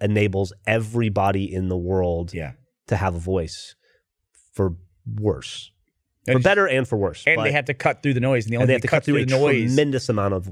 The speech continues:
Speaker 1: white noise.
Speaker 2: Mm-hmm.
Speaker 1: And the only way to cut through noise is to be sensational and seek negative attention.
Speaker 2: That's right.
Speaker 1: And that's where we are.
Speaker 2: Even if it's
Speaker 1: And it
Speaker 2: negative
Speaker 1: works.
Speaker 2: attention, like, that you agree with,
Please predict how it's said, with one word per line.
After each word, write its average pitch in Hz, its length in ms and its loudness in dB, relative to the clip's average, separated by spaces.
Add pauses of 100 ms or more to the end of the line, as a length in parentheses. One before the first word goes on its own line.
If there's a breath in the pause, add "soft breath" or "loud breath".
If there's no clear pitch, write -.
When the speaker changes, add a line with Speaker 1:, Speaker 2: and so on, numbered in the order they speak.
Speaker 1:
white 95 200 0
noise. 120 580 0
Speaker 2:
Mm-hmm. 110 160 -2
Speaker 1:
And 156 100 -2 (120)
the 104 140 2
only 123 180 6
way 120 100 4
to 113 80 0
cut 107 200 -2
through 117 140 2
noise 90 380 -2
is 90 140 -10
to 90 100 -8
be 87 220 -4
sensational 95 640 -4
and 87 380 -4
seek - 260 -10
negative 95 260 -2
attention. 98 540 -4
Speaker 2:
That's 76 160 -10
right. 147 140 -2 (300)
Speaker 1:
And 85 360 -6
that's 78 260 -10
where 90 160 -2
we 107 140 2
are. 165 320 0
Speaker 2:
Even 135 200 2
if 139 120 0
it's 127 160 -6
Speaker 1:
And 139 80 2
it 135 60 4
Speaker 2:
negative 139 200 2
Speaker 1:
works. 160 260 2
Speaker 2:
attention, 131 240 -2
like, 113 200 0
that 104 100 0
you 110 160 -4
agree 120 280 0
with, 110 380 -2